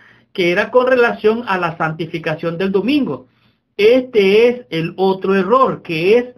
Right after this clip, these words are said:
el estado consciente de los muertos. Ahora, en las últimas décadas, eh, podemos escuchar nosotros, o hemos escuchado, o hemos sabido de algún libro que habla de historias que, de personas que han muerto,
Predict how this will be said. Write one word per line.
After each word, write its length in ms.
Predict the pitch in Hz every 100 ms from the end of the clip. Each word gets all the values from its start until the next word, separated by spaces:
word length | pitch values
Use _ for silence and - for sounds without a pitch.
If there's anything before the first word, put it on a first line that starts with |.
| _ _ _ _
el 200 | 196 196
estado 520 | 165 165 180 220 220
consciente 960 | 196 170 160 - 214 269 262 233 165 156
de 340 | 196 196 196
los 300 | - 160 151 127
muertos. 640 | 127 123 117 113 120 - _ _ _ _ _ -
Ahora, 320 | 208 175 196
en 80 | 190
las 140 | -
últimas 480 | 269 285 320 302 233
décadas, 540 | 220 185 170 170 202 - _ - - _ _
eh, 80 | 196
podemos 500 | 226 226 262 339 302
escuchar 440 | 294 254 - 254
nosotros, 420 | 254 226 247 254 226
o 140 | 180
hemos 200 | 190 240
escuchado, 640 | 262 240 202 208 202 208
o 140 | 214 175
hemos 240 | 180 202
sabido 280 | 202 190 214
de 60 | 170
algún 280 | 170 226
libro 460 | 233 208 147 170 170 _ _ _ _ _
que 140 | 214
habla 240 | 208 285 262
de 80 | 240
historias 640 | 196 262 247 190 190 196
que, 320 | - 196 180
de 140 | 180 196
personas 480 | 185 175 185 226 220
que 140 | 202
han 140 | 202 208
muerto, 480 | 262 285 - 131